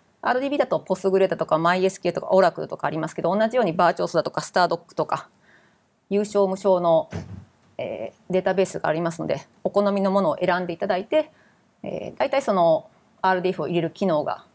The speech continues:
このファイルを入れてくださいねっていうような機能がありますので、えー、データベースに入れますと。そうすると、アールディーエフストアの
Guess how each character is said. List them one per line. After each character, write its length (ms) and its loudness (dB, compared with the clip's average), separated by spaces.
こ 140 -2
の 120 2
フ 80 -20
ァ 140 6
イ 20 2
ル 140 4
を 200 2
入 60 -2
れ 80 2
て 80 -2
く 80 -2
だ 80 0
さ 100 -2
い 60 0
ね 120 -2
っ 60 -12
て 160 -8
い 40 -2
う 20 -2
よ 60 -2
う 20 -4
な 60 -8
機 200 -4
能 140 2
が 160 -6
あ 80 -2
り 100 0
ま 100 -2
す 120 -12
の 80 -4
で、 220 -2
え 160 -8
ー、 60 -10
デ 100 0
ー 20 -6
タ 80 0
ベ 100 -6
ー 20 -10
ス 100 -12
に 60 -12
入 80 -6
れ 80 -6
ま 120 -12
す 60 -16
と。 80 -20
そ 100 -2
う 60 0
す 100 -4
る 60 -4
と、 420 4
ア 60 0
ー 40 4
ル 40 2
デ 60 -4
ィ 20 -2
ー 60 -6
エ 20 -2
フ 20 -2
ス 60 -12
ト 80 -2
ア 60 2
の 80 0